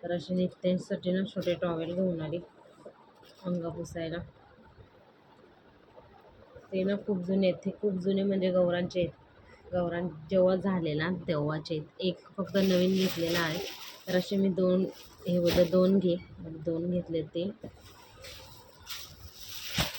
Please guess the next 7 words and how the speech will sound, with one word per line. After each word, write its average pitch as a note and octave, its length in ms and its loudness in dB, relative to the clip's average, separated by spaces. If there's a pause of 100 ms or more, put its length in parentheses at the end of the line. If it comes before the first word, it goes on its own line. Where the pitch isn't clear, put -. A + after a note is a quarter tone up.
(320)
आणि G3 1160 2 (1040)
नित्यांशला F#3 580 0
चार F3 400 0
जोड E3+ 280 -2
घेतले D#3+ 320 -4
असे D#3+ 220 -8
बघा. D#3 220 -8